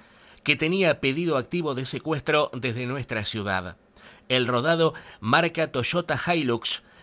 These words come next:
modelo dos mil dieciséis, fue secuestrado cuando su propietario concurrió a la planta de verificación policial, ubicada en la ruta provincial ochenta y seis, kilómetro cinco y medio, para realizar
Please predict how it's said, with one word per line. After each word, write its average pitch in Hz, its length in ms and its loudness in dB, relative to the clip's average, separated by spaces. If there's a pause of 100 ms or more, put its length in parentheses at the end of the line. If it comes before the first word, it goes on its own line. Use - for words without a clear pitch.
modelo 147 540 0
dos 120 260 -2
mil 156 300 -2
dieciséis, 120 800 -2 (360)
fue 175 300 2
secuestrado 135 720 0
cuando 113 320 -4
su 113 160 -6
propietario 131 680 0 (260)
concurrió 165 760 2
a 143 80 2
la 131 180 -2
planta 160 460 -2
de 123 180 0
verificación 123 680 -4
policial, 120 600 2 (360)
ubicada 160 640 2
en 127 180 -2
la 117 100 -2
ruta 147 380 -2
provincial 123 420 -6
ochenta 123 380 -4
y 120 60 -4
seis, 143 360 -2
kilómetro 127 680 -2
cinco 123 580 0
y 107 100 -4
medio, 127 440 2 (340)
para 165 260 6
realizar 147 640 2